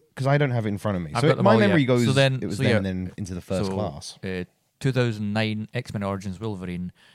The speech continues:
Speaker 2: and
Speaker 1: And that was a shit.
Speaker 2: I mean, X-Men Last Stand was the, the, the beginning of the decline, and X-Men Origins Wolverine was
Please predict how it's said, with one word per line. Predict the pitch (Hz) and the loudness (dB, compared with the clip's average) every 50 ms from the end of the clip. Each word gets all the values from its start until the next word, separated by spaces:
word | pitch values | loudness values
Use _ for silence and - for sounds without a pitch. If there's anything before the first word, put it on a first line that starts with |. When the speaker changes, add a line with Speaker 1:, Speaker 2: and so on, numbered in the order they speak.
| _ _ _ _ _ _ _ | _ _ _ _ _ _ _
Speaker 2:
and | - 101 95 92 92 92 90 92 - _ _ _ | -8 -8 -6 -6 -6 -8 -8 -10 -14 _ _ _
Speaker 1:
And | - 120 120 | -2 0 0
that | 117 107 | 0 0
was | 104 92 | -2 -4
a | 85 | -6
shit. | - - - 82 73 - - - - - | -6 -6 -6 -8 -10 -12 -20 -20 -10 -2
Speaker 2:
I | - | 2
mean, | 123 143 147 | 4 4 4
X-Men | 165 - - - 185 175 | 4 2 2 0 2 2
Last | 170 156 139 - | 4 2 2 2
Stand | - 147 127 127 123 | 2 0 2 2 2
was | 123 120 - | 2 0 2
the, | 127 113 104 - - 143 | 0 -2 -4 -6 -8 -6
the, | 127 113 | -6 -6
the | 110 110 104 | -4 -4 -2
beginning | 104 110 101 - 120 113 120 127 123 | -2 -2 -2 0 -2 0 0 2 0
of | 113 104 | 0 0
the | 92 104 | -2 -4
decline, | 90 92 98 - - 110 101 107 110 113 - - | -4 -4 -6 -2 0 0 0 0 -2 -4 -6 -6
and | - 104 110 | -4 -4 -4
X-Men | 117 - - 135 120 107 | -4 -4 -4 -4 -2 0
Origins | 104 104 104 104 98 95 | 0 0 0 0 -2 -2
Wolverine | 101 98 90 98 98 95 92 87 | -2 -4 -2 -2 -2 -2 -2 -2
was | 101 107 101 95 90 - | -2 -2 -2 -2 -4 -8